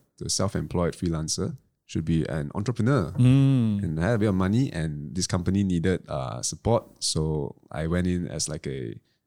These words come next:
Speaker 1: uh, bought some equity in the company, lah.
Speaker 2: Mm, mm.
Speaker 1: Not knowing that, uh, being an entrepreneur is never as easy as just putting money in the company,
Speaker 2: Yeah.
Speaker 1: uh, like that.
Speaker 2: Are you, are you comfortable to share the amount of money you lost, or it's, it's like a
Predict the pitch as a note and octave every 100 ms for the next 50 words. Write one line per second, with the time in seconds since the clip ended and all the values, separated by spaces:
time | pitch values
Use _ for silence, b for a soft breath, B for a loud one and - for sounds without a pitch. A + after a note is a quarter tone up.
0 | _ _ _ - C#2+ B1+ F#2 F#2+ E2 E2
1 | F2 F#2 E2 D#2+ E2 G2+ A#2+ G2 A#2+ A2
2 | G2+ A2 A2 G2+ G#2 F#2 F#2 F#2 F#2 F2
3 | D#2 D2+ - _ _ _ - E2 D#2+ D#2
4 | D2+ - - - G2 F#2+ G#2 F2 E2+ G2
5 | F#2 F#2 F2 E2 E2+ F2 F2+ F2+ F#2 F#2+
6 | G2 A2 B2+ - _ _ D#2+ E2 - F#2
7 | F2 F2 F#2 F#2 - C#2+ - - - E2
8 | E2+ D#2+ D#2+ D2 - D2+ D#2+ D#2+ D#2+ F2+
9 | _ F#2 E2+ G#2 _ - - - - -
10 | D#2+ D#2 C#2 _ _ A2+ D3+ - C3+ G3+
11 | D#3 - D3 D3+ - G2 - A#2+ G2+ G2+
12 | A2 G2 F#2+ F#2+ G2+ F2+ F#2 C#3 F#2 E2
13 | F2+ - - - F2+ - E2 - -